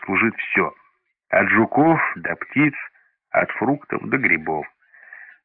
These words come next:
Как и большинство мелких стайных млекопитающих, они общаются друг с другом с помощью богатого набора всяких условных звуков. И я уверен, что беседы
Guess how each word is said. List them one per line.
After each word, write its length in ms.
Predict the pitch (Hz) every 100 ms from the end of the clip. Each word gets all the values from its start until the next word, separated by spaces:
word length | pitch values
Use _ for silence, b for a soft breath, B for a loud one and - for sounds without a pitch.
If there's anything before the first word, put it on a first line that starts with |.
| _ -
Как 240 | 175 -
и 40 |
большинство 640 | 151 151 151 156 - 147 151
мелких 500 | 147 156 127 123 - -
стайных 480 | 131 127 117 98
млекопитающих, 1080 | 107 113 113 107 107 165 156 90 - 85 80 _ _ B B B B B -
они 340 | 127 185 208
общаются 760 | 175 165 - 196 196 170 - 147
друг 260 | 143 147
с 60 | 131
другом 400 | 185 202 170 156
с 60 | -
помощью 440 | 180 170 - 156
богатого 600 | 135 135 156 190 170 151
набора 460 | 147 139 156 175 151
всяких 480 | - 180 - 147 -
условных 600 | 143 139 143 147 139 113
звуков. 420 | 92 82 - 76 - - b b _
И 100 | 92
я 140 | 90 87
уверен, 460 | 87 123 139 98
что 320 | - - 92
беседы 680 | 85 90 104 - 139 131 113